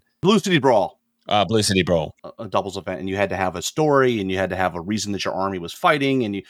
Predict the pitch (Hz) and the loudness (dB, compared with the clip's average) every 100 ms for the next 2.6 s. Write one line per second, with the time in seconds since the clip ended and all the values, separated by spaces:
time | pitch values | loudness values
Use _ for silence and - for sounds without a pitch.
0 | - - 131 143 139 - 123 120 135 101 | -18 -4 -2 0 0 0 2 2 2 2
1 | 107 101 - _ _ _ _ _ _ _ | 0 0 -8 _ _ _ _ _ _ _
2 | 107 104 - 123 98 | -6 -4 0 0 0